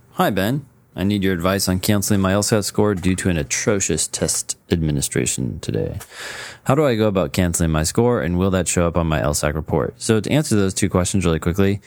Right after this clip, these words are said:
you log into your L sac account, you find your test, and then you click cancel, you have six days to do so from the day of your test, if you are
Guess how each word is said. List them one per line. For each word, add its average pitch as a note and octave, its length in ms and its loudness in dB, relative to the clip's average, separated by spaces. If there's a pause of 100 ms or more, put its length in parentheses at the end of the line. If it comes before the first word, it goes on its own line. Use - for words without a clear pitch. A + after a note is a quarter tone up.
(360)
you G2 140 2
log F2+ 300 2
into F2+ 260 -2
your E2+ 160 4
L D#2 160 2
sac E2+ 300 0
account, A#2 400 0
you D#2+ 80 0
find F2 260 0
your D2+ 100 0
test, F#2+ 440 0
and D#2 160 0
then D2+ 180 0
you D2 480 0 (220)
click - 280 -2
cancel, E2+ 440 0
you D2+ 140 -2
have D#2 100 -4
six - 260 -4
days A#1+ 220 -4
to - 120 -8
do - 160 -6
so A#1 340 -2
from C#2 200 -6
the C2 80 -4
day B1 200 -4
of G#1 80 -6
your G1+ 80 -6
test, - 480 -8 (960)
if E2 200 0
you B1 480 -2
are A#1 320 -2